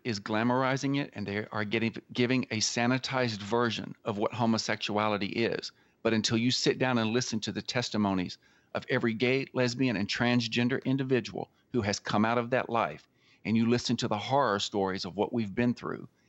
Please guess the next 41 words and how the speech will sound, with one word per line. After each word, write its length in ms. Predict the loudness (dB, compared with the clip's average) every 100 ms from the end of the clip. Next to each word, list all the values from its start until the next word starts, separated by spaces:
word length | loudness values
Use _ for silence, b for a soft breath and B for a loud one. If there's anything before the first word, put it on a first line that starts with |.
| _
and 140 | -2 2
the 60 | 2
reality 520 | 2 2 2 0 0
of 160 | 0 0
that 200 | -2 0
life, 400 | 0 0 -2 -4
which 220 | -4 -2
I 80 | -2
share 380 | 0 2 2 2
in 80 |
my 140 | 2 0
book. 340 | 0 0 0 b b b
It's 160 | -8 0
not 200 | 0 2
X-rated, 540 | 0 0 0 0 0
but 120 | 0 -2
I 60 |
don't 260 | 0 -2 0
sugarcoat 640 | 0 2 0 -2 -4 -4
it. 100 | -6 _ B B B B B
But 300 | 0 0 -4 -12
the 160 | 2 4
life 440 | 4 4 2 -2 -4
is 140 | -4
so 240 | 0 0
different 400 | 0 -2 -2 -6
from 220 | -2 0 2
what 240 | 2 0
Hollywood 500 | -2 0 2 2 0
and 80 | 0
what 140 | -2
the 80 | 0
media 360 | 0 0 0 -2
portray. 640 | -4 -6 0 2 2 -2 -14 b b b
And 80 | 0
so 120 | 4
when 180 | 4 2
a 40 |
Christian 480 | -2 -2 0 0 0
affirms 640 | -2 0 2 4 2 0
this, 420 | -6 -8 -8 -12